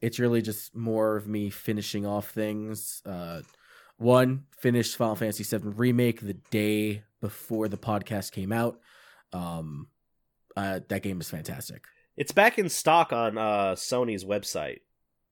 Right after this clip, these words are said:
Speaker 2: On S-, oh, not,
Speaker 1: Final
Speaker 2: not
Speaker 1: Fantasy seven
Speaker 2: Sony's,
Speaker 1: Remake?
Speaker 2: but, uh, Square Enix's, uh, website. So I'm gonna order it tonight.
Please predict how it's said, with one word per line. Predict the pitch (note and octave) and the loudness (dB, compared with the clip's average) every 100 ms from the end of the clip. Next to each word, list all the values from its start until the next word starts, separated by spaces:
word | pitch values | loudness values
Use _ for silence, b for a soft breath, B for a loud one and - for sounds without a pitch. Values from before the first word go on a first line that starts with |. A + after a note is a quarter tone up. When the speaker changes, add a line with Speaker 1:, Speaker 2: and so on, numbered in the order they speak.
| _ | _
Speaker 2:
On | G2 | -6
S-, | G2+ - | -4 -2
oh, | B2 | 0
not, | |
Speaker 1:
Final | B2+ B2 | 2 2
Speaker 2:
not | B2 | 4
Speaker 1:
Fantasy | B2+ - | 2 4
seven | C3 A2+ | 2 2
Speaker 2:
Sony's, | A2 | 2
Speaker 1:
Remake? | C#3 F3+ G#3 b b _ - | 0 -2 -4 b b _ 2
Speaker 2:
but, | A#2+ A2+ | 4 4
uh, | A2 G2+ | 2 0
Square | - C#3+ C3 | 0 4 4
Enix's, | G#2 G2 F2+ - F#2 D#2+ | 2 0 -4 -4 -10 -6
uh, | F2 F#2 | -2 0
website. | F2+ F#2 E2+ F2+ D#2 - | 0 -2 -4 -6 -6 -6
So | G2+ | -4
I'm | |
gonna | A2 F#2 | -2 -2
order | F#2+ E2 | -4 -6
it | - | -8
tonight. | D2 B1 | -14 -14